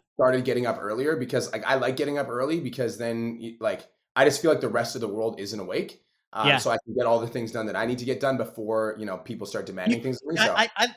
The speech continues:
Speaker 2: that's one of my favorite things to tell people. It's like, I'm up at four in the morning every single morning. I literally just did a podcast interview.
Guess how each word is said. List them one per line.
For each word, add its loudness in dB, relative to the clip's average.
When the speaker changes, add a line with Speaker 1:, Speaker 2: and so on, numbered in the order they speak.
Speaker 2:
that's -2
one -2
of 0
my 2
favorite 0
things -2
to -6
tell 0
people. -4
It's -4
like, 0
I'm 4
up 4
at 2
four 6
in 4
the 4
morning 2
every 6
single 2
morning. 2
I 2
literally 4
just 0
did 0
a -4
podcast 4
interview. -2